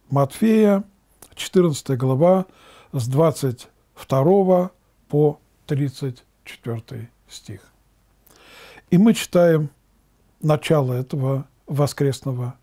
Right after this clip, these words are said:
Евангелия. "И тот час понудил Иисус учеников своих войти в лодку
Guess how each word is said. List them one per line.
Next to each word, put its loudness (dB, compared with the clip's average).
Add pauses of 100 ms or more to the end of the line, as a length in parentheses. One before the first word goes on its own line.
Евангелия. -8 (1300)
"И 4
тот 2
час 2 (240)
понудил 4
Иисус 2
учеников 2
своих 2 (220)
войти 0 (100)
в -2
лодку 2